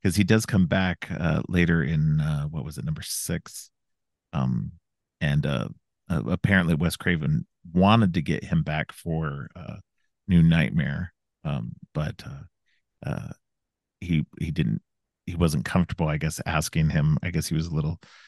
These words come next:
uh, didn't think Johnny Depp would accept, um, coming back, uh, but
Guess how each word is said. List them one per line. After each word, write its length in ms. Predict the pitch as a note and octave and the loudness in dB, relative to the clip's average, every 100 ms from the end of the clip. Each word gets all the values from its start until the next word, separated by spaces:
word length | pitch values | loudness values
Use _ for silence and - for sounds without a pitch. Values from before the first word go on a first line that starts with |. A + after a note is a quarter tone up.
| _ _ - | _ _ -2
uh, 200 | D#2 B1+ | 0 0
didn't 240 | F2+ F#2 C#2 | 4 4 6
think 360 | F2+ D#2+ - - | 6 4 2 -6
Johnny 260 | E2 E2+ D#2 | 0 4 4
Depp 200 | D2 - | 2 -2
would 100 | - | -4
accept, 640 | - - - D2 - - - - | -4 0 2 2 0 -10 -14 -6
um, 360 | F2 D2+ D#2 E2 _ _ _ _ _ - | 0 0 0 -6 _ _ _ _ _ 2
coming 260 | E2+ D#2 | 6 6
back, 500 | D2+ D#2+ D#2 D#2 - - | 6 4 2 0 -6 -4
uh, 220 | D#2 D2 | -2 -2
but 240 | - D#2 | 0 -2